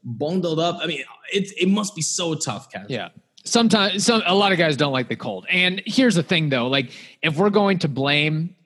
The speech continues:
Speaker 2: the, the cold on Whit Merrifield, then why were the Rays continually making <laughs> good defensive plays? Like, Brandon Lau's out there, Joey Wendell's out there, Willy Adames is out there, so many other guys are out there. And you know what? It really, I mean, at the end of the day, it shoots those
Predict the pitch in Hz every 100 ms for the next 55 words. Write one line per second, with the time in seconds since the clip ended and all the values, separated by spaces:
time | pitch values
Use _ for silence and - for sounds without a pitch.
0 | - 147 139 131 131 123 - 139 139 143
1 | 127 120 123 139 127 131 131 139 120 139
2 | 156 160 135 127 123 117 127 117 123 123
3 | 120 117 113 113 117 165 151 180 160 165
4 | - 135 117 113 - 107 98 117 117 -
5 | 156 185 190 170 156 139 135 123 113 -
6 | 113 123 165 156 147 143 123 123 107 117
7 | 117 156 156 143 131 120 117 113 113 104
8 | 110 113 175 156 139 135 135 123 110 110
9 | - - _ 147 123 123 - 117 131 147
10 | 156 175 185 185 151 147 185 214 170 139
11 | 139 143 127 127 135 160 175 123 120 135
12 | 151 156 _ _ _ _ 117 113 - 180
13 | 175 - 147 131 123 113 - -